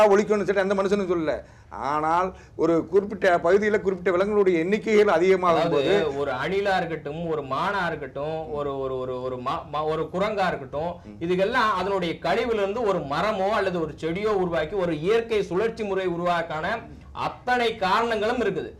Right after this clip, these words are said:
Speaker 2: அப்ப இது எல்லாம் கொண்டுட்டு ஒரு இயற்கை சுழற்சி முறை எதுவுமே
Speaker 1: இல்ல,
Speaker 2: இல்லாம நீங்க
Speaker 1: இல்ல.
Speaker 2: என்னத்த வாழ்க்கை
Speaker 1: ஐயா, நீங்க
Speaker 2: நடத்துறீங்க?
Speaker 1: தப்பா
Speaker 2: எப்படி
Speaker 1: புரிஞ்சுட்டீங்க.
Speaker 2: வாழ்க்கை நடத்த
Speaker 1: மனிதன்
Speaker 2: முடியும்?
Speaker 1: இயற்கை சுழற்சி எந்த இடத்துலயுமே தடை செய்ய விரும்பல.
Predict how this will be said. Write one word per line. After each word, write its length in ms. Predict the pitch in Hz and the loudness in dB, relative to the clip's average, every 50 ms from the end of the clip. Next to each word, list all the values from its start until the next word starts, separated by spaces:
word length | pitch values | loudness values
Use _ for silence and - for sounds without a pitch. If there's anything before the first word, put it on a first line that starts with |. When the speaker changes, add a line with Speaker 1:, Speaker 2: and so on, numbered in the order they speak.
| - - - | -20 -18 -8
Speaker 2:
அப்ப 140 | - 233 | -4 -2
இது 160 | 233 226 233 233 | 0 2 2 2
எல்லாம் 300 | 247 294 320 330 311 285 | 2 2 2 2 2 2
கொண்டுட்டு 280 | 285 277 302 302 285 | 2 0 0 0 0
ஒரு 160 | 269 240 233 | 0 0 0
இயற்கை 320 | 233 262 294 - 277 277 247 | 0 0 0 0 -2 -6 -6
சுழற்சி 300 | - 254 262 269 262 269 | -4 -4 -4 -4 -2 -2
முறை 280 | 247 247 240 233 233 | -2 0 2 2 2
எதுவுமே 340 | 214 214 226 262 277 262 285 | 2 2 0 0 0 4 4
Speaker 1:
இல்ல, 80 | 302 277 | 6 6
Speaker 2:
இல்லாம 260 | 208 247 247 240 247 | 6 4 2 0 0
நீங்க 180 | 240 220 233 269 | 2 4 4 4
Speaker 1:
இல்ல. 160 | 254 285 277 | 4 4 2
Speaker 2:
என்னத்த 140 | - 254 214 | 0 0 0
வாழ்க்கை 300 | 208 214 220 220 220 - | 0 -2 -2 -2 2 4
Speaker 1:
ஐயா, 160 | 214 247 247 | 6 6 6
நீங்க 200 | 226 220 214 196 | 4 2 2 2
Speaker 2:
நடத்துறீங்க? 40 | - | 2
Speaker 1:
தப்பா 200 | 175 185 202 240 | 2 2 2 4
Speaker 2:
எப்படி 220 | 208 220 208 190 | 4 4 2 2
Speaker 1:
புரிஞ்சுட்டீங்க. 120 | 170 175 | 0 2
Speaker 2:
வாழ்க்கை 280 | 170 175 208 233 208 160 | 2 4 4 4 2 0
நடத்த 160 | 151 147 143 | 0 0 0
Speaker 1:
மனிதன் 220 | 139 165 196 214 - | 2 2 2 2 2
Speaker 2:
முடியும்? 220 | 226 220 196 175 | 2 2 4 4
Speaker 1:
இயற்கை 260 | 190 196 190 196 185 | 4 4 4 2 2
சுழற்சி 300 | 185 190 185 180 180 208 | 2 2 -2 0 0 2
எந்த 280 | 196 180 170 175 185 185 | 2 2 2 2 0 0
இடத்துலயுமே 280 | 180 185 185 190 196 | 0 0 -2 -2 0
தடை 220 | 190 175 165 175 180 | 0 2 2 4 4
செய்ய 200 | 180 185 180 165 | 4 4 4 4
விரும்பல. 380 | 156 160 156 156 143 117 92 | 2 0 0 -2 -4 -4 -6